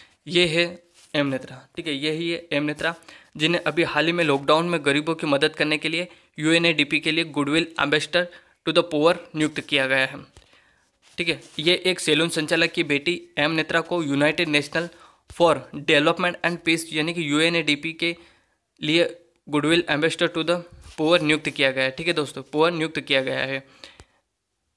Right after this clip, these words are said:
ये अभी कोरोना वायरस के चलते इन्होंने गरीबों की मदद की है लॉकडाउन में, तो इसलिए इन्होंने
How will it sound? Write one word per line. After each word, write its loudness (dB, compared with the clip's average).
ये 0
अभी 2
कोरोना 2
वायरस 6
के -2
चलते 0
इन्होंने 0
गरीबों 0
की -8
मदद -2
की -10
है -4
लॉकडाउन 0
में, -8
तो -8
इसलिए -4
इन्होंने -4